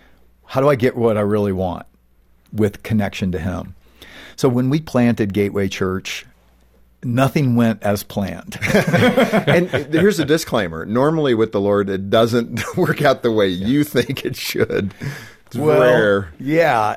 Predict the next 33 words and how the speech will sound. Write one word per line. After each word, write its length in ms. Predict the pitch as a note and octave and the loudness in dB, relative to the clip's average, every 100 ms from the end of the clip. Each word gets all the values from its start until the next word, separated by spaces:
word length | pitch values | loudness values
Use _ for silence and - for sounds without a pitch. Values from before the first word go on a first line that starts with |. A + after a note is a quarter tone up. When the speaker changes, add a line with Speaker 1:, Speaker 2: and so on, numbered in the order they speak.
| - | -2
Speaker 1:
and, 320 | C#3 C#3 C3+ | -2 -2 -2
and 140 | C#3+ E3 | -2 0
we 120 | F3+ | 2
all 220 | C4+ A#3 | 2 2
know 340 | D3+ D3+ F#3 | 2 2 2
that, 280 | E3+ B2 A#2+ | 2 0 0
but 100 | C3 | -2
when 160 | D3 D#3 | -2 -2
it 100 | D3 | 0
actually 380 | E3 - C3+ A2 | 0 -2 -2 -2
hits, 600 | C#3 F3+ A2 G#2+ - - | 2 2 2 -2 -8 -6
our 200 | A2 A2 | 0 0
response 540 | A2 - A2 A2 G2+ | 0 -2 -2 0 -2
is 100 | G2 | -4
different, 420 | G2 G#2 - - | 0 -2 -2 -10
right? 380 | F#2+ F#2+ G2+ B2 - - - - | -6 -2 -2 -2 -6 -20 -20 -12
Speaker 2:
Right. 300 | F#2+ E2+ D#2 | -8 -6 -6
Speaker 1:
You 80 | C3+ | -4
know, 80 | C3 | -2
so 140 | C3+ | 0
we 140 | C#3 E3 | 0 2
were 100 | D#3 | 0
supposed 280 | - D#3+ - | -2 -4 -2
to 260 | A#2+ A2+ A2 | -2 -2 0
launch 380 | A2 A#2 G#2+ | 2 2 0
in 80 | A#2 | 0
the 80 | A2 | 0
General 380 | G2+ A2 A2+ A2 | 0 2 2 0
Cinema 640 | - A2+ A2 A2 G#2+ G2+ - - - | -2 0 2 2 0 -2 -8 -20 -10
movie 260 | A2 G#2+ G#2+ | -4 -2 -2
theater. 680 | G2+ A2+ G#2+ G#2 G#2+ G2+ G2 _ - - _ _ - - - E3 | -2 0 2 4 2 0 -4 _ -20 -20 _ _ -20 -20 -18 -6
We 220 | B2 B2+ | 0 2
had, 260 | A2 G#2 | 2 0